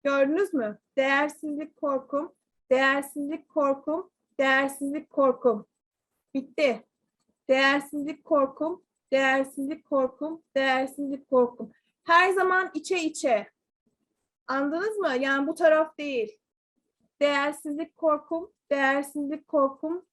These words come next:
değersizlik korkum. İşaret parmağını atlıyoruz.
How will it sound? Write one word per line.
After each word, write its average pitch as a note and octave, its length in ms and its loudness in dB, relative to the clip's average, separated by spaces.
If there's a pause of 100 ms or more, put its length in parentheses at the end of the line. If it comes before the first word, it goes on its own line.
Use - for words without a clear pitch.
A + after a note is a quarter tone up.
değersizlik C#4 680 -4
korkum. B3 560 0 (480)
İşaret D#4+ 420 0
parmağını D4+ 580 -2
atlıyoruz. C#4+ 760 -6